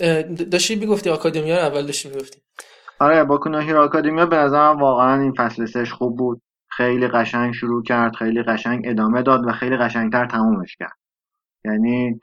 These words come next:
Speaker 2: کاملاً، اه، تمام چیزی که یه دونه انیمه لازم داره واسه اینکه شما رو بگیره رو داشت. فایتای خوب داشت، داستان خوب داشت،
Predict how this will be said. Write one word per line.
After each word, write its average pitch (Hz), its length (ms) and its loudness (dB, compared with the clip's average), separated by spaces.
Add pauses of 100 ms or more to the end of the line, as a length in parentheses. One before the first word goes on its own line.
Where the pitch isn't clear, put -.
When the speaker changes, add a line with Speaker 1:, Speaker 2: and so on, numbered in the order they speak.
(260)
Speaker 2:
کاملاً، 123 720 0 (140)
اه، 107 800 -2 (400)
تمام 123 640 0 (880)
چیزی 131 360 0
که 131 100 0
یه 120 240 4
دونه 120 180 -2
انیمه 113 300 2
لازم 120 360 0
داره 110 160 2
واسه 104 160 -6
اینکه 113 140 -4
شما 113 280 -2
رو 113 160 2
بگیره 113 440 4
رو 123 120 4
داشت. 101 380 -2 (1080)
فایتای 117 420 0
خوب 120 340 -8
داشت، 117 380 0 (640)
داستان 117 520 0
خوب 117 360 -6
داشت، 117 420 -2